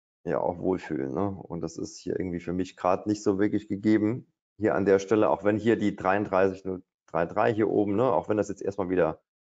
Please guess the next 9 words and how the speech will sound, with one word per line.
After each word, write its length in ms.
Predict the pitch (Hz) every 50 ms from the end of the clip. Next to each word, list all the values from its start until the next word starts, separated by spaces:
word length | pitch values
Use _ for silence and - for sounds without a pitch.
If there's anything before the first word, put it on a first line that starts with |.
| _ _ _ _ _ _ _ -
nett 400 | 101 104 107 123 135 131 - 104
war, 380 | 107 107 107 107 101 - _ _ _ _ _ _ _ _ _ _ _ _ _ _ _ _ _ _ _ _ _ _ _ _ _ _ _ _ _ _ _ _ _ _ -
aber 560 | - - - 98 - - - - - - -
halt 180 | 104 101 95 -
auch 240 | - 95 98 98 - -
irgendwo, 500 | - 101 107 104 92 95 92 90 85 - - - -
äh, 220 | - 78 78 80
zu 180 | - - 67 55
wenig. 560 | 53 55 71 82 71 67 64 - - - _